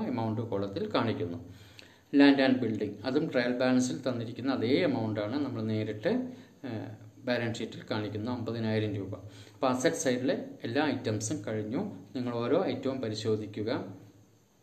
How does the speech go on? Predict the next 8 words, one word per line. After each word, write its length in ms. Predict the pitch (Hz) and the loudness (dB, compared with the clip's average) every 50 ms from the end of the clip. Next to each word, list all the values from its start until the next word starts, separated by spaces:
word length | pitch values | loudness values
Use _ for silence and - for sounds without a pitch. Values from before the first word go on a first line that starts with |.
| _ _ _ _ - - | _ _ _ _ -2 2
cash 260 | 131 123 127 127 127 139 | 4 4 4 4 4 2
in 80 | 135 123 - 123 | 2 2 2 2
hand, 280 | 117 113 110 110 117 165 196 196 | 0 -2 -2 0 2 0 2 2
cash 240 | - 135 127 127 - - 127 | 0 0 0 -2 0 0 0
at 120 | 123 - 127 - 123 | 0 0 -2 0 0
bank, 240 | 117 110 110 110 135 175 170 - | 0 0 0 2 2 2 2 2
closing 380 | 135 123 117 113 - 139 139 131 - | 0 0 0 -2 0 2 2 2 2
stock, 300 | - 123 110 110 107 | -2 -2 -2 -2 -2